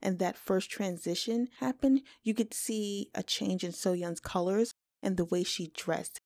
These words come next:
So Yun wore dark colored clothing like gray and black. Now she had grown up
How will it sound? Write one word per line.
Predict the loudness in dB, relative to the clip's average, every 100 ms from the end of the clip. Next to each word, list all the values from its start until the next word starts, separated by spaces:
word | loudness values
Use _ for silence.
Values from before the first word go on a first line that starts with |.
| _
So | 2 4
Yun | 6 4 2
wore | -2
dark | 0 -2 -2
colored | 0 0 0
clothing | -2 -2 -2 -2
like | -4 -6
gray | 0 2
and | 2 -2
black. | -2 -4 -10 _ 0
Now | 4 4 4 2 -4 -14 -2
she | 0
had | 2 0
grown | 2 2 2
up | 0